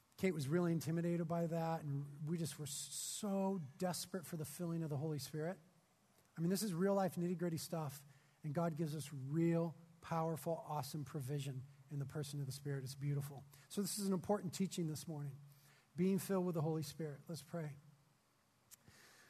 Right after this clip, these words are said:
Father, thank you that you <clears throat> have not left us powerless,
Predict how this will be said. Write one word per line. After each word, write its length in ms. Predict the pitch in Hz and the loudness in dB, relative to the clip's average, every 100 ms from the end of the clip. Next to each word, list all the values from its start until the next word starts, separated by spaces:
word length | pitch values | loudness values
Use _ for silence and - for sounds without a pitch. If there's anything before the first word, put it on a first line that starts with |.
| - - - _ _ _ - | -20 -20 -20 _ _ _ -6
Father, 320 | - 208 202 | 4 6 8
thank 360 | 180 208 240 214 | 6 4 2 4
you 120 | 196 | 4
that 120 | 175 | 4
you 540 | 180 175 214 240 214 196 - | 2 4 4 4 2 0 -2
<clears throat> 560 | 220 226 175 131 - - | 2 4 2 0 -6 -6
have 220 | - 202 | 2 4
not 220 | 202 202 202 | 6 4 6
left 260 | 196 - | 4 4
us 120 | 180 | -4
powerless, 720 | - 190 190 175 156 - - | 0 2 4 2 0 -8 -12